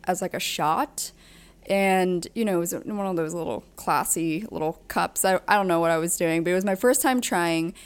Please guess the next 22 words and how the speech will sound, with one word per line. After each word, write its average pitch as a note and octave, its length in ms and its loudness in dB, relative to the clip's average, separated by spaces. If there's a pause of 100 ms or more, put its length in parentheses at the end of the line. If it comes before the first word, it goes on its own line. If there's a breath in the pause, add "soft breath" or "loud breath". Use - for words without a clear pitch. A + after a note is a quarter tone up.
(360 loud breath)
and G3 580 4 (360)
they G3+ 540 4
had G#3+ 340 2
it C4+ 180 4
with G3 200 0 (120)
orange G#3 400 0
slices C4+ 1000 0 (380 loud breath)
and G3 180 0
cinnamon F#3+ 880 2 (640 soft breath)
on G3 260 4
one F#3+ 180 2
side F3+ 400 4
of E3+ 100 -2
the D#3+ 120 -4
orange F#3 300 0
slice, - 600 -2 (640)
and G3+ 180 4
basically G3+ 360 4
the F#3 120 -2
cinnamon G#3 560 0
would F3 240 -4
be, F3 460 0